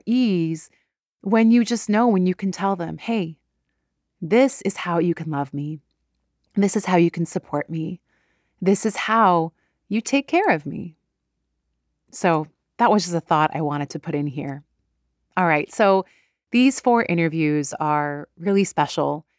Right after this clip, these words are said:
because these are four people that mean a whole lot to me. Again, as a reminder,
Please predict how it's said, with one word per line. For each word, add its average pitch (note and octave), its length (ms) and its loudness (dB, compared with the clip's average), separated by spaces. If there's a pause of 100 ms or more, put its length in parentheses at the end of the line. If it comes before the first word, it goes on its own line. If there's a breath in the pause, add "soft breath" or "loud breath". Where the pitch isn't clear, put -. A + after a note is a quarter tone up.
(300)
because F3+ 380 -2
these G3+ 420 0
are E3+ 320 2
four A#3 300 0
people G3 360 0
that F3 160 0
mean E3 400 0
a E3 140 -2
whole D#3+ 520 0
lot D3+ 260 -4
to - 120 -12
me. C#3+ 360 -10 (640)
Again, E3 420 0
as E3 160 -4
a E3+ 60 -2
reminder, G3 680 0